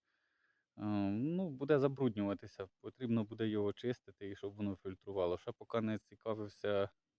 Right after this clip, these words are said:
цими перекисями для басейна, хлорками і все остальне, що там, е, лиють, щоб воно чистилось. Думаю, що поки без цього обійдеться. Е, що я думаю ще?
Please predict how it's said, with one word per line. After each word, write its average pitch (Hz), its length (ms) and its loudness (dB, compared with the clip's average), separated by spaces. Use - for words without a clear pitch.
цими 101 380 4
перекисями 107 720 -4
для 104 180 -4
басейна, 98 560 -2
хлорками 101 640 -4
і - 20 0
все 95 180 -6
остальне, 104 460 -4
що - 140 -14
там, 95 200 -6
е, 95 220 -2
лиють, 95 400 -2
щоб 95 220 -10
воно 95 480 -2
чистилось. 98 540 -4
Думаю, 104 540 0
що - 160 -16
поки 98 240 -6
без 95 280 -2
цього 98 240 -6
обійдеться. 95 680 -2
Е, 160 300 6
що 208 200 6
я 202 120 10
думаю 120 480 6
ще? 113 260 2